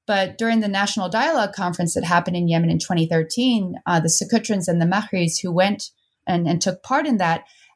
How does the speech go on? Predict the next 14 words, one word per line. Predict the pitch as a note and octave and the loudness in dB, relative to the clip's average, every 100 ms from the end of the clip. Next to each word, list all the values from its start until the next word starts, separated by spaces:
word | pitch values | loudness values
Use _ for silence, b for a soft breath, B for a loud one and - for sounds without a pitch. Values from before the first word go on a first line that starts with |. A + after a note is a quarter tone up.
| - | 2
actually | F#3 - - G#3 F#3+ F3+ | 4 4 -2 0 0 2
were | F3 - | 0 2
able | F#3 G3 G3+ F3+ - - | 0 0 0 0 0 -2
to, | G3 F3 E3+ E3+ E3 b b _ - | 0 2 2 0 -2 b b _ -6
uh, | F3+ E3 D#3+ D#3+ D#3+ - - _ _ _ - | 0 2 2 2 2 0 -6 _ _ _ -4
to | G3 F3 E3 D#3+ _ | 0 0 0 -2 _
convince, | - G3+ F3 G#3+ D4 C#4+ - - - | -2 -2 0 0 0 0 -2 -6 -4
uh, | F3+ E3+ E3 E3 E3 - _ _ _ | -2 0 2 2 0 -6 _ _ _
uh, | F3+ E3 E3 - | -2 0 0 0
other, | F#3 E3 - - - - | -2 -2 -4 -8 -10 -2
the | F#3 | 2
other | F3 - | 2 0
people, | A2 - E3+ E3 - - | -4 0 0 0 -8 -6
uh, | E3+ | -4